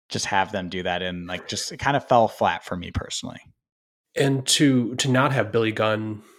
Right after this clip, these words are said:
Speaker 2: turn in that moment where that would have actually given them some, some,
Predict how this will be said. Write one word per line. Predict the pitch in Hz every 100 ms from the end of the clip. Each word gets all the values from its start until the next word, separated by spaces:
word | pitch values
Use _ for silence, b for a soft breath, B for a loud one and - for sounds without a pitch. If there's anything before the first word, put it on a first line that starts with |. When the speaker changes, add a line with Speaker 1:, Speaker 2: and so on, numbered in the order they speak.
| b b _ -
Speaker 2:
turn | - 143 120
in |
that | 113 104
moment | 107 107 104
where | 113 113
that | 120 127
would | 123
have | 113
actually | 113 - 107
given | - 143 139
them | 104 104 104
some, | - 104 101 101 _ _
some, | - 95 101 101